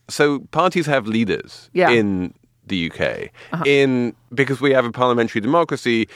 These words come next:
Speaker 1: each party has a bloc in parliament, and that bloc has to be led by someone.
Speaker 2: Yes.
Speaker 1: Um, in the U S is different. There, there's no such thing as the leader of the party in the U S, except for maybe, like, the sitting president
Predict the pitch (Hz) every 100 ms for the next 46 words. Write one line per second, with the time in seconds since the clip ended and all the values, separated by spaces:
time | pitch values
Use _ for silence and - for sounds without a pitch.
0 | - 135 - - 127 120 117 104 107 101
1 | 98 85 90 107 107 - - 98 95 139
2 | 143 117 101 101 107 110 92 113 110 107
3 | 98 98 98 95 95 90 78 73 - -
4 | - - 156 120 - - - _ 123 117
5 | 113 104 _ 139 143 170 175 147 123 180
6 | - 85 58 123 131 135 135 151 147 143
7 | - 120 - 147 131 110 - 107 104 110
8 | 113 101 98 - 95 120 123 - 76 -
9 | - 98 95 92 90 87 101 113 101 101
10 | 92 92 95 87 _ _ _ - 107 127
11 | 117 104 - 107 90 101 92